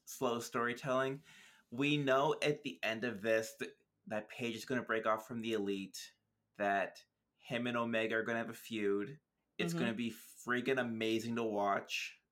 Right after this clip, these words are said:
Speaker 2: It's gonna be, like, one of those heartbreak feuds, too.
Speaker 1: Yep. It, it completely is. And I will pay for every pay-per-view that they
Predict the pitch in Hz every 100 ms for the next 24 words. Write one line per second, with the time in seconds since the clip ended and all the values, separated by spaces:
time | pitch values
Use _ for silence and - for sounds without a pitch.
0 | _ _ 185 180 214 214 226 220 202 196
1 | 185 170 165 - 165 135 143 110 - -
2 | 60 - - - - - - - - _
3 | _ - - - 127 131 _ _ _ -
4 | 127 131 156 170 185 - 123 113 120 127
5 | - _ _ _ - 120 113 101 110 110
6 | 113 110 - 101 101 120 127 - 110 135
7 | 170 110 120 123 135 139